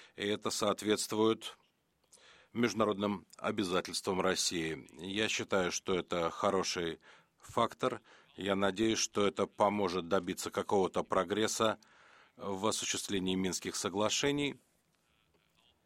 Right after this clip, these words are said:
и также может помочь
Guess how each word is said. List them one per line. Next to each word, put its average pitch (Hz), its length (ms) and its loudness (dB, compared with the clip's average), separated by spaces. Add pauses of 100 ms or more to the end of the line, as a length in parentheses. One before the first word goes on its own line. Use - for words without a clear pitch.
(480)
и 110 260 -4
также 101 560 -2 (160)
может 104 480 -2
помочь 101 960 2